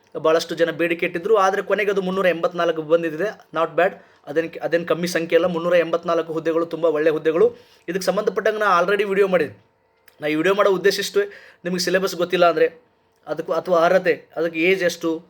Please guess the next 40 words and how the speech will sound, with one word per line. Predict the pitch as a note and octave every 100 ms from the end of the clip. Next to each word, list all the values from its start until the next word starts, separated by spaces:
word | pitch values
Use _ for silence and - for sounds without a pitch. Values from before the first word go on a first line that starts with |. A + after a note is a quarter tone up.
| _
ಆ, | F3 A#3
ಗರಿಷ್ಠ | E3+ D#3+ F#3 F3+
ವಯಸ್ಸೆಷ್ಟು, | F3 F3 F3 E3 E3
ಕನಿಷ್ಠ | D#3+ E3+ F3+ G3+
ವಯಸ್ಸೆಷ್ಟು, | F3 F3 F3 - E3 E3 - - - _
ಅದಕ್ಕೆ | E3 E3+
ಸಿಲೆಬಸ್ | F#3+ G3 F#3 -
ಏನು, | F3 F3 E3+
ಅದರ | D#3+ E3 E3+ E3 E3 - _
ಪೇ-, | E3
ಪೇಪರ್ | D#3+ F3 F3+ D#3+
ಪ್ರಿಲಿಮ್ಸ್ | - F3+ F#3 F3+
ಅಂದ್ರೆ | F3
ಏನು, | E3+ E3+
ಮೇನ್ಸ್ | E3 E3+ G3 F#3+
ಅಂದ್ರೆ | F#3 E3+
ಏನು, | E3
ಇಂಟರ್ವ್ಯೂ | E3 E3+ F#3 G#3
ಹೇಗಿರುತ್ತೆ, | F#3 F3 E3+ E3 D#3+
ಪ್ರಿಲಿಮ್ಸಲ್ಲಿ | E3+ F#3+ G3 G3 F#3
ಎಷ್ಟು | - A#3
ಮಾರ್ಕ್ಸ್ | A3 -
ಇರುತ್ತೆ, | F#3 F3 E3 D#3+ - _ _ _ _ _
ಆಮೇಲೆ | D#3+ F3+
ಇಂಟರ್ವ್ಯೂದಲ್ಲಿ | F3+ F#3 A3 A#3 G3+
ಎಷ್ಟು | F3+ F#3
ಮಾರ್ಕ್ಸ್ | F3 F3
ಇರುತ್ತೆ, | E3 E3 E3
ಮೇನ್ಸಲ್ಲಿ | E3 G3 F#3+
ಎಷ್ಟು | F3+ F#3
ಮಾರ್ಕ್ಸ್ | F3 -
ಇರುತ್ತೆ, | E3 E3
ಪ್ರಿಲಿಮ್ಸ್ | D#3+ F3 F#3+ F#3
ಯಾವ | F3+ F3+ G3
ಪುಸ್ತಕ | G#3 - A#3+
ಓದಬೇಕು, | A#3+ G3 E3 E3+
ಯಾವ | E3+ F#3
ಥರ | F#3 G3+
ಪ್ರಿಪ್ರೇಷನ್ | E3+ E3+ G3+ F#3+ F#3+
ಮಾಡಬೇಕು, | D#3 D#3 - D#3+